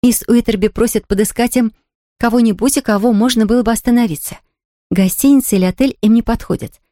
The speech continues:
Сначала я не знала, что им посоветовать, а потом придумала. Угадайте, тётушка, что пришло мне в голову?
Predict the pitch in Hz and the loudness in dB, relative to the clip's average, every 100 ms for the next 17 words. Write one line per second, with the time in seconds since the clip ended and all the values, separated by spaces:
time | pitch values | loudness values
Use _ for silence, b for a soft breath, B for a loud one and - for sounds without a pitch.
0 | _ _ _ _ - 196 226 233 226 226 | _ _ _ _ -2 0 2 2 2 0
1 | 233 240 - 247 240 269 285 254 180 - | 0 -2 0 -2 0 0 0 0 -2 -2
2 | 196 233 226 269 330 302 185 160 _ _ | -4 -2 0 0 2 2 0 -8 _ _
3 | _ _ _ - 240 220 190 226 - 247 | _ _ _ -2 0 2 2 0 -2 -2
4 | 294 285 - - 226 240 247 285 285 277 | -2 -2 -2 0 0 0 0 2 2 2
5 | 302 294 294 | 0 0 -4